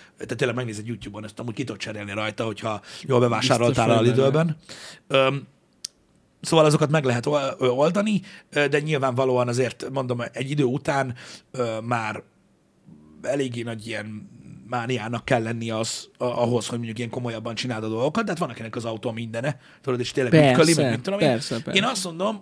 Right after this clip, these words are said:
Speaker 1: hogy én tudjátok, hogy benne vagyok a veteránozásban, bár most azért jó, jó, jó pár éve pihen már ez a projekt, ö, igazából nem is, ez egy soha véget nem érő projekt, de most nem ez a lényeg, tart már tizenöt éve.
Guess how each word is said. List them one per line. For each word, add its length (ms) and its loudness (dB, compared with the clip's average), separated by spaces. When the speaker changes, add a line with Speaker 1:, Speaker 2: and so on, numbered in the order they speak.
Speaker 1:
hogy 320 4
én 120 0
tudjátok, 300 4
hogy 100 2
benne 200 2
vagyok 220 -2
a 40 -4
veteránozásban, 1000 2
bár 180 0
most 160 -4
azért 200 -2
jó, 200 0
jó, 180 2
jó 120 4
pár 180 2
éve 140 0
pihen 280 0
már 200 -2
ez 80 -2
a 60 -2
projekt, 460 0
ö, 260 -2
igazából 280 -4
nem 80 -4
is, 100 -10
ez 80 -14
egy 100 -2
soha 180 0
véget 260 -6
nem 80 -10
érő 160 -4
projekt, 340 -2
de 60 -4
most 140 -6
nem 80 -4
ez 80 -6
a 40 -8
lényeg, 440 -8
tart 200 -8
már 100 -10
tizenöt 340 -2
éve. 280 -4